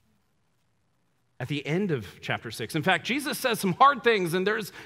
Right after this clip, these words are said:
this crowd, and there are Jesus' disciples. <clears throat> And he see-, says these hard things,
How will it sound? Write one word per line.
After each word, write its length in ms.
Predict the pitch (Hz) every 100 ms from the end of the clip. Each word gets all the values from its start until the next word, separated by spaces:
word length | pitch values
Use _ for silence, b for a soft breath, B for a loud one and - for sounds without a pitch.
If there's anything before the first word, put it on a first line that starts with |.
| B
this 160 | 339 -
crowd, 540 | - 294 233 240 202
and 120 | 196
there 140 | 202 220
are 80 | 202
Jesus' 560 | 233 208 214 254 175
disciples. 580 | 190 - 240 226 180 - B B -
<clears throat> 120 | 214 - - B B
And 100 | 190
he 80 | 185
see-, 440 | - - 202 185
says 380 | 180 233 269 196
these 200 | 220 -
hard 360 | - 247 277
things, 300 | - 233 190